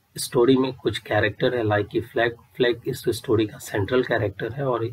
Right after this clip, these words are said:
वो एक young boy है और वो accept करता है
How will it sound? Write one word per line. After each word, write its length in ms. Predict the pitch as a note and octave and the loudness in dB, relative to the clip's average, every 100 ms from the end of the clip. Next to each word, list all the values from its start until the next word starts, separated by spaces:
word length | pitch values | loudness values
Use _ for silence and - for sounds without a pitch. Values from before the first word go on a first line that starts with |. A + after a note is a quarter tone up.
| - | -4
वो 200 | B2+ A#2+ | 0 0
एक 120 | A2+ - B2 | -2 -4 0
young 120 | G#2+ | 0
boy 360 | A2 G#2+ A2 | 2 2 2
है 180 | G#2+ B2+ - _ _ _ _ _ _ - | -2 -8 -16 _ _ _ _ _ _ -4
और 140 | B2+ | 2
वो 120 | C3 | 4
accept 400 | B2+ - D#3 - | 2 2 -4 -2
करता 400 | - G#2 - G#2+ | -6 -6 -2 0
है 180 | G#2 B2 | 0 -2